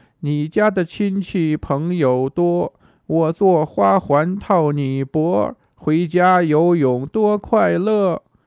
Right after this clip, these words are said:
乌龟听了花匠的谎话，心中暗暗发笑，这个花匠想用谎话来骗我。他母亲有病躺在床上，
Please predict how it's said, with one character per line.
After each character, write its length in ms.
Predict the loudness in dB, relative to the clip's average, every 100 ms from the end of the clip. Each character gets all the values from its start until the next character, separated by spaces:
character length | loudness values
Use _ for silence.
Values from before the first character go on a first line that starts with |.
| _ _ _ _ _
乌 140 | -6 0
龟 240 | 2 2
听 240 | 0 0 2
了 160 | 2
花 240 | 2 0 0
匠 180 | 0
的 80 | 0
谎 240 | -2 -6 -6
话， 240 | -4 -4 -6 _
心 240 | -10 -4 -2
中 220 | 0 0
暗 220 | 0 0
暗 120 | -2
发 200 | -4 -6
笑， 220 | -6 -8 -8 _ _ _ _ _ _
这 160 | -2
个 140 | -2 -2
花 260 | -2 0
匠 240 | 0 -2 -4 _ _ _
想 200 | -6 0
用 140 | 0
谎 240 | -2 -6 -6
话 220 | -2 0
来 120 | 0 -4
骗 400 | -4 -4 -4 -6
我。 200 | -14 -20 _ _ _ _ _ -6
他 180 | 0 2
母 180 | 0 -2
亲 220 | -2 -2
有 200 | -2 -4
病 300 | -4 -4 -4
躺 220 | -8 -8
在 140 | -8
床 280 | -8 -8 -8
上， 180 | -6